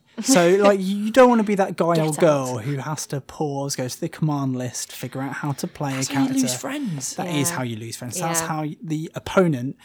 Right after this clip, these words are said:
Speaker 1: thinks, "Right, I'm gonna double my game now and get a perfect against
Speaker 2: Yeah.
Speaker 1: them because this person is a jerk who does not know the
Speaker 2: Yeah,
Speaker 1: moves."
Speaker 2: just throws you off mentally.
Speaker 1: So we'll teach you the special moves and the critical arts of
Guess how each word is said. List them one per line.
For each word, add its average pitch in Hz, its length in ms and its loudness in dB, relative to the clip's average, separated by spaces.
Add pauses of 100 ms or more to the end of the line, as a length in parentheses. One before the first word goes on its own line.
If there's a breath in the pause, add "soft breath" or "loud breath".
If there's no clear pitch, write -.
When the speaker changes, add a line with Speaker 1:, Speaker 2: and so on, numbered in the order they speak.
(280 loud breath)
Speaker 1:
thinks, 147 280 -6
"Right, 127 120 -2
I'm 131 80 -4
gonna 123 140 -4
double 131 520 -6
my 127 180 -8
game 123 260 -8
now 113 180 -14
and 117 80 -14
get 117 140 -10
a - 40 -12
perfect - 540 -6
against 190 300 -4
Speaker 2:
Yeah. 190 80 0
Speaker 1:
them 117 100 -8
because - 300 -8
this 156 120 -2
person 139 440 -6
is 120 160 -10
a 117 80 -10
jerk 123 360 -8
who 127 80 -14
does 117 300 -8
not - 100 -12
know 127 60 -12
the - 60 -4
Speaker 2:
Yeah, 185 240 2
Speaker 1:
moves." 143 140 -2
Speaker 2:
just - 180 -4
throws 196 260 0
you 196 80 2
off 190 140 -2
mentally. 196 340 -2
Speaker 1:
So 170 180 4
we'll 165 200 -2
teach 185 280 -4
you 160 60 -2
the 147 100 -2
special - 320 -6
moves 127 300 -6
and 127 320 -8
the 127 60 -10
critical - 360 -12
arts 123 300 -12
of 123 180 -12